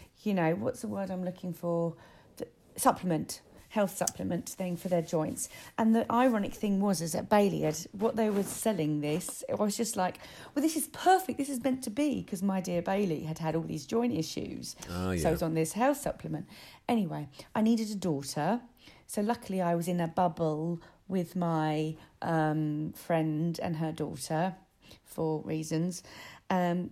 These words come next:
Speaker 1: so she became my daughter. Thank you so much.
Speaker 2: Hmm.
Speaker 1: So I texted my friend and I went, Oh, can Gracie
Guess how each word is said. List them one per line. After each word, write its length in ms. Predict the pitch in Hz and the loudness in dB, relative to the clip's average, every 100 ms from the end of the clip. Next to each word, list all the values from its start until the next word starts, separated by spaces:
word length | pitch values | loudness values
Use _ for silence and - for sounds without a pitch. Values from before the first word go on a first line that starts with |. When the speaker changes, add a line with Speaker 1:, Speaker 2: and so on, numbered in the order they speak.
| - | -8
Speaker 1:
so 260 | - 151 | -6 -4
she 180 | 160 180 | -4 -2
became 280 | 175 254 262 | -2 2 4
my 120 | 320 | 4
daughter. 420 | 302 170 165 165 165 | 2 0 0 -2 0
Thank 160 | 269 277 | -2 -2
you 40 | |
so 140 | 269 294 | -2 0
much. 400 | 302 247 208 226 | 2 2 0 -2
Speaker 2:
Hmm. 540 | 294 139 90 80 76 71 | 0 2 2 2 0 -4
Speaker 1:
So 340 | - 247 233 233 - 240 | 2 6 6 4 -4 2
I 220 | 262 277 - | 4 2 -4
texted 300 | - 262 - | -4 -4 -2
my 100 | 214 | -4
friend 320 | 202 - 196 185 | -2 -2 -2 -2
and 80 | 214 | -2
I 40 | |
went, 120 | 226 | -2
Oh, 220 | 277 294 277 | 4 4 4
can 240 | 254 254 | 2 2
Gracie 840 | 262 277 254 - 269 240 240 226 | 4 2 2 0 0 2 0 -2